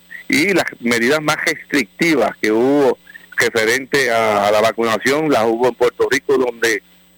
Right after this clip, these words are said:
mucha gente perdió su trabajo, donde mucha gente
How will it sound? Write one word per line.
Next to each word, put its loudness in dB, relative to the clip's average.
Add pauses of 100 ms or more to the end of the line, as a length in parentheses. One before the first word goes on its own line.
(320)
mucha 0
gente -2
perdió -2
su -2
trabajo, 0
donde 0
mucha 0
gente -2